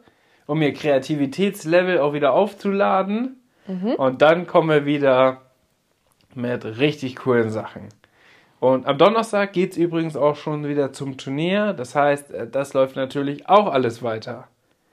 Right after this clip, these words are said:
Speaker 1: Jetzt aber, Inke,
Speaker 2: Mhm.
Speaker 1: wie heißt unser Hund?
Speaker 2: Unser Hund hat schon einen Namen und zwar heißt er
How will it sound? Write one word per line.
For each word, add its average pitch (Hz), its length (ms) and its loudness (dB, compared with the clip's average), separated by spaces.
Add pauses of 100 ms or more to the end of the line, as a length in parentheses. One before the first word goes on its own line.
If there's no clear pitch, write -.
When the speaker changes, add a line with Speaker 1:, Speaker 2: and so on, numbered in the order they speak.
(640)
Speaker 1:
Jetzt - 760 -2 (460)
aber, 160 600 8 (520)
Inke, 165 520 4 (1500)
Speaker 2:
Mhm. 196 340 -6
Speaker 1:
wie 147 180 2
heißt 147 300 6
unser 120 320 2
Hund? 117 360 0 (1120)
Speaker 2:
Unser 254 420 4
Hund 233 520 -4
hat 226 180 -6
schon 202 160 -6
einen 185 280 -6
Namen 180 500 -4
und 220 220 -6
zwar 196 520 -6
heißt 196 380 -4
er 208 260 -4